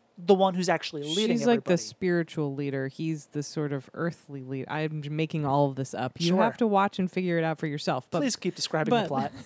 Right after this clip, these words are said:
Speaker 2: <laughs> but basically, they decide that they have to have this woman named Maya, who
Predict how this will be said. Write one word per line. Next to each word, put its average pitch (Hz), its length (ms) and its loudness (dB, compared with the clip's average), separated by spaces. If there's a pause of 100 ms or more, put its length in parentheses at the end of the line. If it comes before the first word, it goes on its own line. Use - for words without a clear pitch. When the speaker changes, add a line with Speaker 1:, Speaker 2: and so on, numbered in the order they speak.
(120)
Speaker 2:
<laughs> 339 240 4
but 277 180 6
basically, 220 640 0 (580)
they 185 460 4
decide 208 400 4
that 269 100 -2
they 220 120 0
have 190 180 -2
to 196 60 -2
have 180 180 -2
this 180 160 -2
woman 170 240 -2
named 175 180 0
Maya, 143 560 -2
who 160 360 0